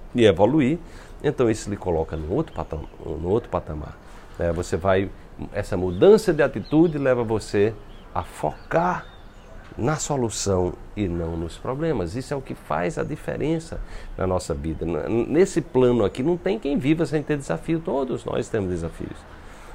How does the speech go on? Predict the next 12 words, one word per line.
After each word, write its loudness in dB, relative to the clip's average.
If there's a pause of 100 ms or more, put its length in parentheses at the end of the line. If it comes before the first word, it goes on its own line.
né? 0
Todos 0
nós 2
temos 2
desafios. -4 (880)
Só -2
que 2
os 4
desafios, 0
eles 0
são -2
oportunidades, -2